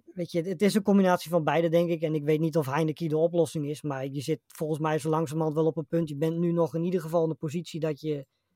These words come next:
eh, op vijfhonderd zit. Eh, hoe dat mogelijk is, dat, eh, vraag ik me nog steeds af. Maar ze zijn drie om drie. Ja, dan is dit wel het moment om te zeggen van, oké, weet je, eh, we gaan Heineke maar gewoon proberen. En voor hetzelfde geld win je één, twee wedstrijden. Het is niet zo dat hun,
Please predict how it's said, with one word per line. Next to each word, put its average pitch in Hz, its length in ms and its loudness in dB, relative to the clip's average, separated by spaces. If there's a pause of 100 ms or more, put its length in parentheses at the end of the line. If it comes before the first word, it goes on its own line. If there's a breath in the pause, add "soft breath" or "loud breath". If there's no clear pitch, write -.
(220)
eh, 151 560 -6
op 160 120 -8
vijfhonderd 170 500 0
zit. 196 320 -2 (100)
Eh, 135 320 -10
hoe 147 160 -4
dat 156 220 -4
mogelijk 160 420 -4
is, 143 180 -8
dat, - 220 -12
eh, 156 80 -8 (100)
vraag 147 280 -6
ik 147 80 -10
me 151 80 -6
nog 139 140 -8
steeds 165 260 -6
af. 170 200 -8
Maar 147 140 -8
ze 131 60 -12
zijn 170 220 0
drie 170 200 0
om 156 80 0
drie. 156 260 -4 (580)
Ja, 135 320 -4
dan 143 220 -6
is 143 120 -4
dit 160 180 0
wel 156 120 0
het 151 100 -2
moment 160 300 0
om 151 60 -6
te 147 60 -8
zeggen 151 180 -2
van, 156 120 -4
oké, 156 320 -2
weet 147 180 -6
je, 160 400 -2
eh, 170 180 -20 (100)
we 170 80 -8
gaan 156 260 -4
Heineke 170 400 -2
maar 151 140 0
gewoon 160 240 -2
proberen. 147 460 -4
En 147 100 -8
voor 170 100 -8
hetzelfde 160 280 -4
geld 160 180 -6
win 165 160 -4
je 170 80 -2
één, 156 160 -4
twee 147 180 -8
wedstrijden. 143 560 -10 (520)
Het 147 160 -12
is 151 120 -4
niet 160 140 0
zo 160 140 4
dat 147 140 -2
hun, 156 140 0